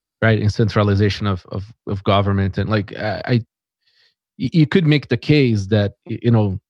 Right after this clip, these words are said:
modern monetary policy did help, uh, a large chunk of the world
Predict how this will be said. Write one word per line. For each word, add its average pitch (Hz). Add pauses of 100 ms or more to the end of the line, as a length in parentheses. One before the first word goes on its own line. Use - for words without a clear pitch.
(680)
modern 123
monetary 120
policy 117
did 104 (280)
help, 104 (420)
uh, 98
a 104
large 107
chunk 101
of 98
the 101
world 110